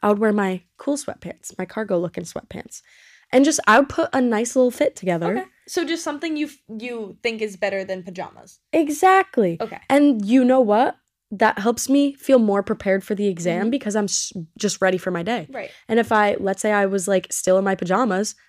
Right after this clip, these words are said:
Speaker 1: I will still be half asleep during that exam.
Speaker 2: Mm-hmm.
Speaker 1: I'm telling you guys, look good, feel good, do good. It's just psychology. <laughs>
Speaker 2: What's your, what's your take on makeup?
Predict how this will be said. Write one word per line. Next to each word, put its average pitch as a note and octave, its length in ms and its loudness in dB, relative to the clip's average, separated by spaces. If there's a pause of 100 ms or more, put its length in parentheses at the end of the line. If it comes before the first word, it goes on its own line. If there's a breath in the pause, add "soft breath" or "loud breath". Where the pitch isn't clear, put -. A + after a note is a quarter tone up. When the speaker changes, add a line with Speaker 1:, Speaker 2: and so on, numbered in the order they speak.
(160)
Speaker 1:
I F#3 120 4
will B3 80 4
still G3 200 -2
be G#3+ 140 -2
half E3+ 300 -4
asleep F#3+ 280 -6
during G#3 200 -2
that A3 100 -2
exam. A3+ 380 -4
Speaker 2:
Mm-hmm. A#3 280 -12 (180)
Speaker 1:
I'm F#3 180 -6
telling C#4+ 340 -6
you E3 100 -4
guys, D#3 400 -10
look F3 260 -4
good, A#3 280 -2
feel F#3 240 -2
good, F3+ 300 -4 (100)
do F3 180 -2
good. E3 300 -6 (800 soft breath)
It's - 160 -6
just - 220 -2
psychology. F3+ 720 0 (140)
<laughs> A#3 160 -14
Speaker 2:
What's C4+ 360 -2
your, E4+ 420 -2
what's B3+ 220 -8
your C#4 120 -8
take B3 280 -8
on G#3 340 -8
makeup? F#3+ 360 -14